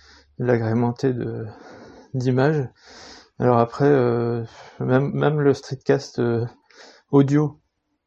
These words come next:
je trouve toujours pas toujours ça évident quand je les ai fait en marchant. Euh, bah, justement, en marchant dans des chemins comme ça, euh, c'est bien, euh, c'est bien, mais il faut pas qu'il y ait,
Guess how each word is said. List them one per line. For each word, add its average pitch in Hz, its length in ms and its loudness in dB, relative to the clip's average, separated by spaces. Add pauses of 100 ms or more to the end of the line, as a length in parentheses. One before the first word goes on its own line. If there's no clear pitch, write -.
(1000)
je 117 80 -2
trouve 113 280 -4 (240)
toujours 151 320 -2
pas 143 140 2
toujours 143 300 -4
ça 139 200 0
évident 131 380 0
quand 135 120 0
je 120 120 -2
les 123 160 0
ai 127 80 0
fait 147 180 -2
en 139 120 0
marchant. 156 500 -2 (1300)
Euh, 113 180 0
bah, 107 160 0
justement, 131 500 -2
en 113 60 -2
marchant 120 420 -4
dans 117 140 -4
des 113 80 -4
chemins 123 240 -8
comme 123 160 -2
ça, 170 240 -6 (920)
euh, 123 200 4
c'est 123 200 -2
bien, 139 440 2
euh, 117 240 0
c'est - 160 -4
bien, 151 220 4
mais 139 240 4
il 127 60 2
faut - 160 0
pas 127 140 6
qu'il - 220 -4
y 123 200 4
ait, 120 80 -2